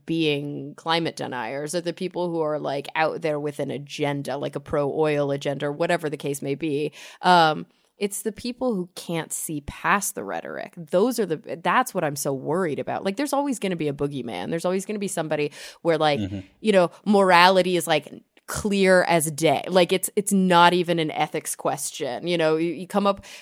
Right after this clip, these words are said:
Speaker 1: sometimes you come up with these ethical quandaries where you're like, "Oh, uh, you know, a bus is dry. Like, do you k-, hit the one car with the elderly person or the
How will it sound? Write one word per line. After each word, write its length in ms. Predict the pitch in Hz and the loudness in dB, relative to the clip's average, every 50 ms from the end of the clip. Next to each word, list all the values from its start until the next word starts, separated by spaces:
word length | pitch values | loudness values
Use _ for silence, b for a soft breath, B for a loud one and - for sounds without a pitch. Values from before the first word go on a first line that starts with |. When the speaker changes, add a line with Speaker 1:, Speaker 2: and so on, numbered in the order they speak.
| B B | B B
Speaker 1:
sometimes 400 | - - 240 233 247 240 226 196 | -2 -2 0 0 0 0 -2 -2
you 80 | 208 | -4
come 200 | 196 208 190 190 | -4 -2 0 0
up 100 | 180 180 | -2 -2
with 120 | 190 175 - | -4 -6 -4
these 200 | 185 175 160 170 | -4 -4 -2 0
ethical 540 | - 156 165 - 180 165 - 165 160 151 | 0 0 0 -2 -4 -4 -2 -2 0 -2
quandaries 600 | 147 - - 170 156 156 156 156 - 139 135 - | -2 -4 -4 0 0 0 0 -2 -4 -6 -8 -6
where 80 | - 160 | -6 -4
you're 80 | 156 151 | -4 -2
like, 140 | 156 160 - | -4 -2 -2
"Oh, 300 | 381 - 202 165 151 156 | 2 4 6 6 6 4
uh, 80 | 156 151 | 2 -2
you 140 | - 175 175 | -2 -4 -2
know, 240 | 160 147 147 156 | 0 2 2 2
a 60 | 156 151 | 2 0
bus 320 | 147 - 170 170 170 - | 0 0 0 0 0 -2
is 160 | 170 156 151 | -4 -6 -4
dry. 320 | - 160 147 120 139 120 - | -4 -2 -2 -2 -4 -4 -2
Like, 180 | - 160 156 143 | -2 -4 -4 -2
do 100 | - 165 | -4 -2
you 160 | 143 143 147 | -2 -2 -4
k-, 200 | 143 - - - | -6 -10 -14 -6
hit 200 | 170 175 165 - | -4 -4 -4 -2
the 60 | 180 170 | -4 -4
one 300 | 160 180 196 196 196 185 | 2 2 4 4 4 2
car 420 | - 185 180 175 170 165 165 165 | 4 4 6 6 6 6 4 2
with 220 | 160 165 160 156 - | 2 0 -4 -2 0
the 120 | 165 135 | 0 2
elderly 440 | 110 175 190 190 190 185 175 175 180 | 4 4 4 4 4 2 2 0 2
person 500 | - 196 180 170 - 190 180 180 175 175 | 2 2 2 2 2 4 4 4 4 4
or 80 | 170 165 | 2 2
the 120 | 156 160 | 2 0